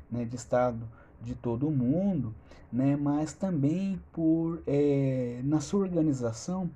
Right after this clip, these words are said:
propor uma série de, de discussões, <clears throat> né, é, envolvendo também, é, parcelas significativas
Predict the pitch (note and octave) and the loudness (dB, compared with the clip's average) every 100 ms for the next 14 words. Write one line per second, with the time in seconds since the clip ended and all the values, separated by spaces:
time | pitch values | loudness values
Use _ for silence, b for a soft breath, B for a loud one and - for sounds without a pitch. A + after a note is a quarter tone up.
0 | B B B B - E3 D#3+ E3+ F#3 E3+ | B B B B -4 -4 -2 0 2 0
1 | E3 - E3 E3+ F3 E3 C#3 B2+ C#3 C#3+ | -2 0 4 6 6 4 -2 -2 -2 0
2 | C#3 C3+ C3+ D#3 - C3+ - - D#3 E3+ | 0 0 -2 -4 -4 -6 -6 -8 -4 -2
3 | F3+ D#3 C3 - - - C3+ - - - | -2 -2 -4 -10 -8 -8 -8 -12 -18 -20
4 | - - - - - C#3+ E3 - B B | -20 -20 -20 -10 2 4 4 -2 B B
5 | B B2+ C3+ C3+ F3+ F#3 E3+ D3+ G#3 G#3+ | B -2 -2 2 2 2 0 2 2 2
6 | G3 E3+ C#3 B2 E3 F#3 C#3+ C#3 B B | -2 0 0 2 0 -2 -4 -6 B B
7 | C#3 C#3+ D3+ C#3+ F3 E3 - G3+ G#3 G#3+ | -4 2 2 2 0 0 -4 0 0 0
8 | - F3 - G3+ G#3 F3+ D#3 C#3 - | -6 -6 -6 -4 -4 -2 -4 -4 -10